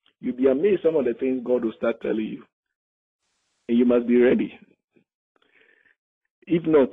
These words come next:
sometimes we read the Bible and then we read about Jonah, who God sent and he ran away.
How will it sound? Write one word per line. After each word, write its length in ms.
sometimes 400
we 100
read 180
the 60
Bible 360
and 120
then 120
we 100
read 180
about 340
Jonah, 360
who 160
God 220
sent 240
and 140
he 60
ran 220
away. 320